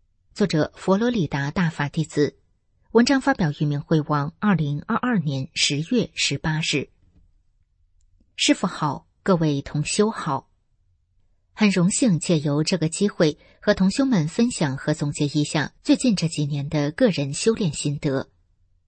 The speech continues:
最近这几年，在神韵演出期间和之后，我经历了短则从两个月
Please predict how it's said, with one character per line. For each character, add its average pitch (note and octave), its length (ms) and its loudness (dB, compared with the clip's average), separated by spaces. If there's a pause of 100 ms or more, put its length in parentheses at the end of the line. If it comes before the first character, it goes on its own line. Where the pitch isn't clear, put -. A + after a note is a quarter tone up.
(480)
最 D4+ 100 0
近 C4+ 160 2
这 F3 120 0
几 C#3+ 180 -4
年， D3 460 -2
在 D#3 320 2
神 D#3 220 0
韵 F#3 180 2
演 C3+ 160 -2
出 G3 160 0
期 - 160 -4
间 A#3+ 240 0
和 - 120 -4
之 D#3 220 0
后， - 400 -2 (340)
我 G3+ 120 4
经 B3+ 160 2
历 B3+ 160 2
了 D3+ 120 2
短 C#3+ 240 -2
则 D3 300 -2
从 D3 280 -4
两 D3+ 200 0
个 D3+ 140 0
月 G#3 280 0